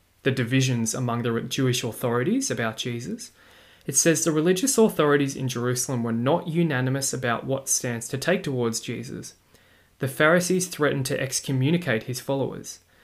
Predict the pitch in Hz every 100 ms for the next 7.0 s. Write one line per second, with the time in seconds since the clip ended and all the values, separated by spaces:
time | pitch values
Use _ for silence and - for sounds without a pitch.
0 | _ _ - 156 139 165 196 - 131 -
1 | 185 165 117 120 - 143 143 127 127 117
2 | 113 123 180 165 120 120 123 127 - _
3 | - 139 131 120 131 139 147 139 127 110
4 | - 135 123 120 117 - - 151 147 110
5 | 131 131 117 131 113 - 131 120 120 117
6 | 110 - 123 117 113 135 165 - - -